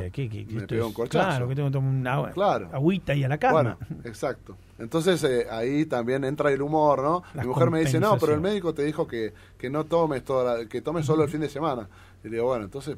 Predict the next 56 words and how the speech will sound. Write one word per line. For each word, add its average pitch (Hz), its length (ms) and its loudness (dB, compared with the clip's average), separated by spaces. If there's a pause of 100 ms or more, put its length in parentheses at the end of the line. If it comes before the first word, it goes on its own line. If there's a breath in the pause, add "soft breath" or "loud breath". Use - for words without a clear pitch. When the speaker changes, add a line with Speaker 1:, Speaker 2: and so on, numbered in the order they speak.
Speaker 2:
dame 113 220 -8
un 98 80 -10
fierro 139 340 -2
que 113 80 -10
me 104 100 -8
pego 110 160 -6
un 104 60 -8
corchazo", 107 420 -6
le 90 120 -12
Speaker 1:
Ah, - 60 -4
Speaker 2:
digo. 123 100 -2
Speaker 1:
bueno, 98 220 -4
perfecto. 95 440 -12
Speaker 2:
Eh, 117 200 2
y 110 80 0
ese 127 200 -2
es 123 140 -6
el, 101 240 -4
el 104 240 -8
humor 104 400 -6 (100)
que 101 80 -10
aparece 95 320 -10
también 98 240 -8
de 101 80 -6
vuelta 120 320 0
y 120 80 0
me 98 140 -6
tomo 107 320 -2
la 98 100 -6
copita 98 340 -8
de 101 120 -2
vino 120 420 -2 (320 soft breath)
y 107 60 -6
bueno. 85 300 -8 (100)
Speaker 1:
¿Tu 175 80 4
Speaker 2:
Y - 20 0
ahí - 20 0
Speaker 1:
película 254 280 8
Speaker 2:
va. 202 60 12
Speaker 1:
favorita 196 320 6
de 190 40 6
toda 185 160 4
tu 147 140 0
vida? 120 280 -4 (800)
Speaker 2:
Uf, 165 260 -4 (680)
qué 135 80 -8
difícil. 135 480 -6 (140)
Speaker 1:
La 160 140 2
que 165 120 6
vos 220 260 8
amás, - 640 4 (100)
<clears throat> - 120 -10
algo 180 200 8
que 160 80 6
te 139 80 4
conmueve. 110 540 4